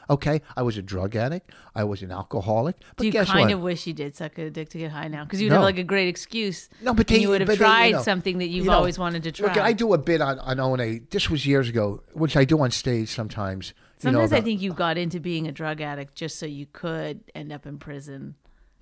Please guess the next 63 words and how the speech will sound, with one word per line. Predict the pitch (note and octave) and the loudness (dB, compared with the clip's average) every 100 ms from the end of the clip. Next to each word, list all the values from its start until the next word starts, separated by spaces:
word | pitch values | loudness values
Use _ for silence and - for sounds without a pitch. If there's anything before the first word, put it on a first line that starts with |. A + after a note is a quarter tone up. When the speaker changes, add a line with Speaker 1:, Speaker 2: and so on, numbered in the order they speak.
| _ | _
Speaker 1:
No. | - | -18
Speaker 2:
and | G#2 C3+ | -14 -14
have | D3 C#3+ | -12 -12
a | C#3 | -10
little | D3+ D3 C#3+ D3+ - - - - | -12 -10 -14 -16 -16 -8 -6 -6
and | - | -8
Speaker 1:
Yeah, | D3+ | -2
Speaker 2:
be | D#3 | 0
Speaker 1:
listen, | D#3+ | 2
Speaker 2:
like, | D3+ | 2
Speaker 1:
if | C#3 | 6
I | |
Speaker 2:
"I | C#3+ | 6
Speaker 1:
want, | D3 A#3 | 6 6
Speaker 2:
was | A#3+ - | 2 0
forced. | - A3+ C4+ A#3 - - | -8 -4 -2 -4 -6 -10
I | G3 | -8
was | G3 G#3+ | -6 -2
in | |
Speaker 1:
listen, | D3 G#3+ C3 | 0 2 2
if | A#2 | 2
I | D3 | 4
want | D3+ D3+ | 4 2
to | |
Speaker 2:
prison." | - C3+ | -2 -2
Speaker 1:
suck | |
a | G#2+ | -2
dick, | C#3 A2+ | -2 -2
I'm | |
not | A#2+ A#2+ | -2 -2
gonna | A#2 | 0
go | A2 | 0
to | |
prison | F#2+ - B2+ A#2 | 0 2 2 2
to | F2+ | -4
do | E2+ E2+ | -4 -6
it. | E2+ - - - - | -8 -16 -20 -20 -10
Anyhow, | D3 E3 B2 A2 G#2 _ _ _ _ _ - | -4 0 0 -2 -6 _ _ _ _ _ -6
you | |
know, | C#3+ | -4
I | A#2+ | -4
did | B2 C#3 | -4 -4
a, | C3 - - | -6 -10 -16
a, | C#3 A#2 | -14 -12
the | A#2 | -12
thing | G#2+ B2+ | -10 -6
about | A2+ G#2+ F#2+ | -2 -2 0
my | G#2 | -2
short | - D3 B2 | 2 4 4
shorts. | - F#2+ E2 - - - | 0 -4 -4 -8 -14 -12
Speaker 2:
Right. | F3+ E3 - _ _ | -8 -8 -10 _ _
Speaker 1:
And | A#3 F3 - | -16 -16 -16
I | D#3+ | -14
fucking | D3+ - D3 D3+ | -14 -12 -14 -12
expanded | C#3+ - - - C3+ C#3 C#3+ B2+ | -12 -12 -12 -10 -6 -6 -6 -6
on | A2 G2+ | -8 -10
it, | G#2 | -12
but | B2 | -14
these | - B2+ - | -12 -14 -14
people, | - E3 D#3+ B2+ A#2 - _ _ _ _ | -18 -16 -14 -14 -18 -20 _ _ _ _
they | - C#3 | -10 -8
don't | D3 C#3 - | -6 -8 -6
get | C3+ - | -8 -8